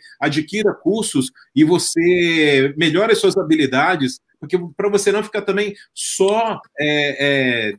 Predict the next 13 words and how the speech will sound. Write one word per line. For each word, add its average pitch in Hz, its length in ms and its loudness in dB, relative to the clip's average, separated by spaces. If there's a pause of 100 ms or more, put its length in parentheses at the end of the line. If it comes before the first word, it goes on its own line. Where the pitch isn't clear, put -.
(120)
dentro 180 460 2
da, 151 140 0
da 151 140 -2
locução. 185 600 0 (140)
Você 139 180 -2
pode 175 300 0
estar 208 380 -2
na 214 60 -2
locução, 165 460 -2
pode 151 240 -4
trabalhar 131 440 -4
em 170 100 -4
rádio, 139 340 -4